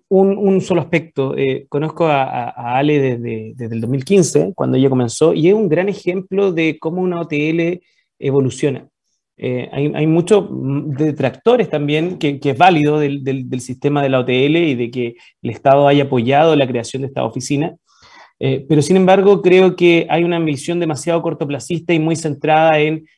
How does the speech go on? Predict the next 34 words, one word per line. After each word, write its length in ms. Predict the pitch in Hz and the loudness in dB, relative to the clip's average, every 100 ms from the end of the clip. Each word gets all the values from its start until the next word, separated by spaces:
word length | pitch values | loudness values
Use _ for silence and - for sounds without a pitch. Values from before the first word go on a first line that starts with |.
| _ _ | _ _
cuánta 300 | 156 160 165 | -6 -2 0
licencia 540 | 147 - 160 170 175 | 0 0 -2 -2 -4
sacó, 500 | 160 143 156 160 160 | -4 -4 0 0 0
cuánta 240 | 156 151 | -4 -6
transferencia 680 | 139 139 - 135 131 - 143 | -8 -8 -6 -4 -4 -2 0
hizo, 420 | 151 156 117 113 - _ _ | 0 -2 -4 -8 -10 _ _
que 100 | 139 | 0
evidentemente 840 | 135 151 147 151 156 156 160 165 151 | 2 2 2 0 0 0 0 0 0
es 60 | |
uno 140 | 151 156 | -2 -2
de 80 | |
los 100 | 139 | -4
factores 300 | 135 123 151 | -6 -4 -4
por 100 | 147 | -4
los 80 | 139 | -4
cuales 200 | 139 143 | -4 -2
se 60 | 139 | -2
tiene 140 | 147 | -2
que 80 | 139 | -2
medir 260 | 139 135 139 | -2 -2 -2
una 120 | 135 | -4
oficina 320 | 131 120 123 | -6 -8 -8
de 40 | |
transferencia. 680 | 107 107 127 170 135 - 110 _ _ _ _ | -8 -4 0 0 0 -4 -10 _ _ _ _
Pero 160 | 139 139 | 0 2
aquí 140 | 131 160 | 4 4
hay 140 | 170 | 4
unos 280 | 170 165 151 | 4 2 0
spillover 640 | - - 147 160 160 151 | -6 -6 0 2 4 4
o 80 | 143 | 2
unos 460 | 143 143 143 139 _ _ - | -2 -2 -4 -8 _ _ -8
complementos 760 | 135 135 135 151 147 165 160 | -6 -2 0 0 -2 -2 -2
que 140 | 160 135 | -4 -8
son 420 | - 156 165 | -4 -4 -4